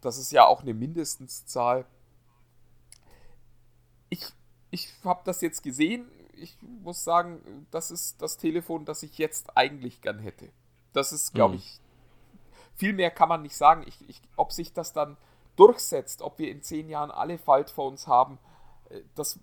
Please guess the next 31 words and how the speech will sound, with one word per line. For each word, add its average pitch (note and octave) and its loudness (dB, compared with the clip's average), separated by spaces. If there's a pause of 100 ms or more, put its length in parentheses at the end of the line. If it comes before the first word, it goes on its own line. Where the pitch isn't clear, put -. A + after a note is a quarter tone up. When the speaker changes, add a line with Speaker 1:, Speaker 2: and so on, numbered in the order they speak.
Speaker 1:
wird - -4
man E3+ -2
sehen E3+ -8
müssen, G#2 -8
wie C3+ -20
der D3 -4
Markt C#3 0 (200)
auch - -2
drauf - -2
reagiert, E3 -2 (160)
ob, - -10 (200)
ob - -12
sich - -18
das, - -12
äh, - -16
verkaufen C#3+ -2
lässt, - -12 (720)
ob C3+ 2
es D3 0
eben C#3+ -12
Apps - -4
gibt, - -18
die B2 -10
dafür A#2 -8
optimiert B2+ -14
werden, G#2+ -4
ob's - -12
dann C3 -10
doch - -10
Probleme B2 -12
gibt, - -20